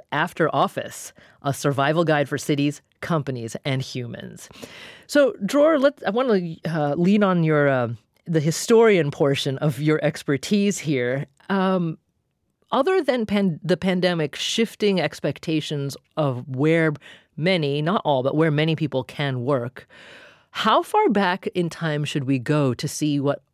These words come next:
could perhaps be the seeds of this, uh, this current commercial real estate crisis that we're in?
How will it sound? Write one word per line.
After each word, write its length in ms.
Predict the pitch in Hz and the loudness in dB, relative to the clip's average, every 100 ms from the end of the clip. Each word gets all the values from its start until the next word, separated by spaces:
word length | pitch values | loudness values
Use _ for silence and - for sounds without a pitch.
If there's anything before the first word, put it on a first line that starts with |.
| - 147 160 - 156 - | -18 -16 -16 -16 -20 -4
could 240 | 202 180 | -2 0
perhaps 360 | - 151 156 - | -2 -2 -4 -4
be 120 | 147 | -4
the 120 | 135 | -2
seeds 540 | 131 - 226 220 156 131 | -4 -2 2 2 2 0
of 200 | 127 113 | -2 0
this, 340 | 135 123 - | -2 -2 -6
uh, 240 | 135 120 127 - - - - - | -6 -6 -10 -16 -20 -20 -20 -6
this 140 | 143 | -6
current 400 | - - 202 165 | -2 0 0 0
commercial 460 | - 143 127 135 123 | -2 0 0 -2 -2
real 160 | 123 | -2
estate 320 | 123 - 113 | -6 -6 -8
crisis 420 | - 120 117 - - | -6 -10 -10 -16 -14
that 160 | - | -12
we're 120 | - | -12
in? 160 | - - | -14 -16